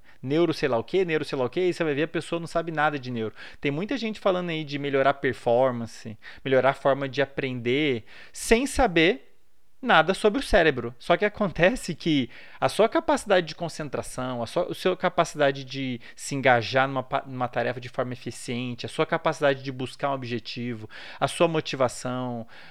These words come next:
a, as informações que você, novas que você adquire, isso tudo acontece no cérebro. Então é muito difícil, eu acho muito difícil uma pessoa falar,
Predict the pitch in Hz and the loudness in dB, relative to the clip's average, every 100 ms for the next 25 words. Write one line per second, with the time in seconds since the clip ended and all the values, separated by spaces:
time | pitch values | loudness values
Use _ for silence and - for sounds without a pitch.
0 | - - - 143 143 139 - 147 147 156 | -18 -18 -2 4 6 6 2 -2 -2 0
1 | 165 151 - 185 - 165 160 151 147 160 | 0 0 0 -2 -2 -4 0 4 4 2
2 | - 139 127 180 175 208 226 277 294 - | 0 -2 0 0 2 -2 -4 -2 -2 -2
3 | 208 - 160 220 - 139 - - 170 - | 0 4 4 4 -2 -6 -8 -6 -4 0
4 | 220 175 151 120 101 - - - - - | 2 2 2 -4 -6 -16 -20 -20 -18 -18
5 | - - - 156 240 277 359 349 233 240 | -18 -16 -8 6 6 6 0 0 0 -2
6 | 226 240 190 196 196 254 - 160 233 262 | 0 0 4 6 8 6 2 -4 -4 -4
7 | 247 - 202 196 180 170 - 160 - 160 | -6 -6 -6 -6 -4 -4 -2 -2 2 2
8 | 123 123 175 139 - | 4 4 4 2 -4